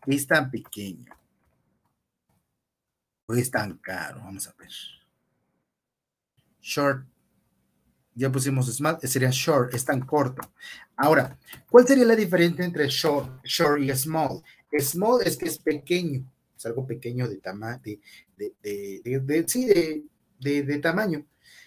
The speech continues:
Y short, que es corto. Los, small es corto de tamaño o de longitud. Y short es que es corto, pero en este caso en la prenda,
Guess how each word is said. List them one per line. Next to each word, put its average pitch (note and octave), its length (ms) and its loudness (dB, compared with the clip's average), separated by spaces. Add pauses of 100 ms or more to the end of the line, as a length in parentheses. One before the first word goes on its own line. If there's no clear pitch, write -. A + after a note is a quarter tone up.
(140)
Y C#3+ 80 2
short, G#3 460 8
que F3+ 100 6
es E3+ 140 4
corto. A#2 560 0 (840)
Los, - 280 -2 (100)
small G3 400 4
es - 340 0 (260)
corto F#3+ 640 2
de A#2 100 -2
tamaño F#2 480 -10 (460)
o B2 140 -4
de A#2 100 0
longitud. A2 500 -8 (340)
Y C3+ 100 0
short E3+ 360 8
es C3+ 140 2
que E3 100 2
es D#3+ 140 2
corto, F3 480 6
pero C3 160 2
en C3+ 60 2
este C3 180 -2
caso C#3 240 0
en C3+ 80 2
la C3 160 2
prenda, C#3+ 400 -2